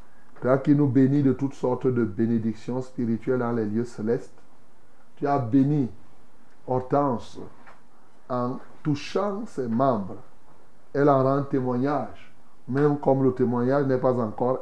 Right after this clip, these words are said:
intégral. Ô Dieu, toi qui as commencé à redresser ses membres, pose ta main de grâce pour que ses membres soient entièrement redressés et qu'elle retrouve entièrement sa motricité.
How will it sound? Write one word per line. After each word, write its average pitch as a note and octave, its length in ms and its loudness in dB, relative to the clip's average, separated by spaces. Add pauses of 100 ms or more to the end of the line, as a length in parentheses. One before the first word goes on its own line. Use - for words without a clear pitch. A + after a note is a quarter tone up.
intégral. G#2+ 640 0 (920)
Ô A#2+ 120 0
Dieu, B2+ 280 4
toi D3+ 260 -4
qui D3+ 80 2
as C#3+ 80 4
commencé C3 880 -2 (640)
à A2 220 -4
redresser C#3 640 8
ses A#2+ 180 2
membres, B2 560 4 (800)
pose C#3+ 380 6
ta C3 120 6
main C3+ 200 4
de C3+ 100 8
grâce B2+ 720 4 (640)
pour B2 180 -4
que C#3 120 2
ses C3+ 180 2
membres C3+ 380 2
soient C3+ 400 0
entièrement B2+ 760 0
redressés B2+ 680 -2 (520)
et C#3 120 -2
qu'elle D#3 260 4
retrouve C3+ 580 2 (160)
entièrement C3+ 840 0
sa B2 120 -2
motricité. G#2 760 -4